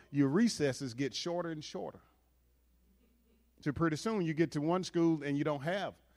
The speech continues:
recess anymore. Why? 'Cause you be big girl and big boy. And it's time to get in there and to get it. And so,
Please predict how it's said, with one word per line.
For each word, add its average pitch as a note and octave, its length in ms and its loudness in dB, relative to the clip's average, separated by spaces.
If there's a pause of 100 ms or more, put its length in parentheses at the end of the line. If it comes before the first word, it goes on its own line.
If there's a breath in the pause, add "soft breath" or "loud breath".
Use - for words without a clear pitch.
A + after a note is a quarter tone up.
(160)
recess B2+ 520 0
anymore. G#2+ 340 -4 (240)
Why? C3+ 240 2
'Cause B2+ 220 -8
you D3 80 -2
be D3+ 180 2
big G3 260 6
girl C#3+ 240 0
and A#2 80 -6
big A3+ 200 2
boy. A2 240 0 (3500)
And C3 160 0
it's B2 120 -4
time D#3 280 2
to C3+ 60 2
get C#3+ 160 0
in D#3 160 0
there C#3+ 380 4
and C3+ 160 0
to A#2+ 80 -2
get F3 260 0
it. - 140 -14 (920)
And C#3+ 140 -2
so, D3+ 320 6